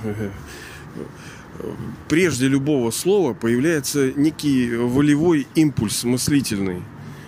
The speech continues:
Прежде чем человек что-то, то есть у Бога было сначала вот это. Хотя мы говорили про М, может ли Бог вот проклинать там человека, сказать: «А ты козёл»? И вот мы говорили, почему он даже так думать не может.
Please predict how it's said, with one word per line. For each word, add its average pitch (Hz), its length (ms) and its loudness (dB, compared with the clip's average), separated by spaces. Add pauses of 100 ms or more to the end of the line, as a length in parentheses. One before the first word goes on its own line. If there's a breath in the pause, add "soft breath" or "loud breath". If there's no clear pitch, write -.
(500 loud breath)
Прежде 120 300 0
чем 127 200 0
человек 123 320 0
что-то, - 260 -6
то 135 80 4
есть 135 180 0
у 131 80 2
Бога 151 320 2
было 151 340 4
сначала 123 480 0
вот 135 180 -2
это. 107 220 -2
Хотя 113 260 -2
мы 117 140 2
говорили 120 380 0
про 117 280 0 (720 loud breath)
М, 110 300 -2
может 113 400 -2
ли 123 240 4
Бог 123 360 -2
вот 104 140 -6
проклинать 135 600 0
там 95 180 -6
человека, 107 520 -4
сказать: 101 440 -6
«А 160 80 0
ты - 160 -8
козёл»? 104 500 -4 (920 loud breath)
И 104 40 -6
вот 104 220 -4
мы 107 400 -2
говорили, 113 320 0
почему 127 400 0
он 110 80 0
даже 110 240 -2
так 117 180 -4
думать 135 320 4
не 113 80 2
может. 98 340 -2